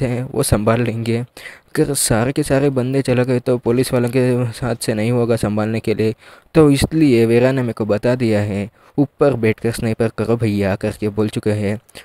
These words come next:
तो यहाँ पर जितने भी बंदे होते हैं उसको मारता रहता हूँ। और लेफ्ट साइड में देखिए गाइस, शायद कार में आ रहे हैं बंदे लोग। हाँ भाई, बंदे लोग देखिए गाइस, कितना चौड़ापन से आ रहे कार में, मतलब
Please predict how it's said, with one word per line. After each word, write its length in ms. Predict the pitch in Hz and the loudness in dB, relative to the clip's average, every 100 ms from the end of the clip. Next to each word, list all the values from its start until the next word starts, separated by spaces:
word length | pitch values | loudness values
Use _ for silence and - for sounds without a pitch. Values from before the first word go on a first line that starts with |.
| _ - | _ 0
तो 180 | 165 | 2
यहाँ 120 | 160 156 | 2 0
पर 160 | 165 | -2
जितने 320 | 147 143 165 | -2 -6 -2
भी 100 | 165 | 0
बंदे 360 | 147 127 139 139 | 0 0 0 2
होते 460 | 131 123 127 123 123 | 2 0 -2 -2 -2
हैं 80 | |
उसको 240 | 117 - 123 | -2 -4 -4
मारता 340 | 107 113 131 | -4 -2 -2
रहता 200 | 120 120 | -4 -4
हूँ। 160 | 107 113 _ - _ 170 | -6 -6 _ -20 _ 0
और 100 | 175 | 2
लेफ्ट 280 | 175 190 | 2 0
साइड 180 | - 180 | 0 0
में 160 | 156 120 | 2 0
देखिए 240 | 113 117 | -2 -2
गाइस, 200 | 104 110 | -2 -4
शायद 300 | - - 156 | -4 -4 -4
कार 240 | - 127 147 | 0 0 0
में 140 | 160 | 0
आ 100 | 127 | 0
रहे 100 | 131 | 0
हैं 140 | 139 | 0
बंदे 320 | 117 117 123 120 | 0 0 0 2
लोग। 260 | 117 110 - _ _ _ _ _ - | 2 -2 -8 _ _ _ _ _ -2
हाँ 240 | 151 143 135 | 2 2 2
भाई, 340 | 123 131 131 120 | 0 0 -2 -2
बंदे 260 | 131 143 143 | 0 4 4
लोग 160 | 139 | 4
देखिए 300 | 127 135 139 | 2 2 4
गाइस, 260 | 135 131 139 - | 4 2 0 -4
कितना 340 | - - 143 | -8 0 0
चौड़ापन 640 | - - 135 139 - 135 | 0 2 4 4 4 2
से 140 | 131 127 | 4 4
आ 80 | |
रहे 160 | 123 123 | 6 4
कार 240 | - 120 | 4 4
में, 180 | 120 117 - _ _ - - _ _ | 4 0 -6 _ _ -20 -20 _ _
मतलब 160 | 190 214 | -4 -4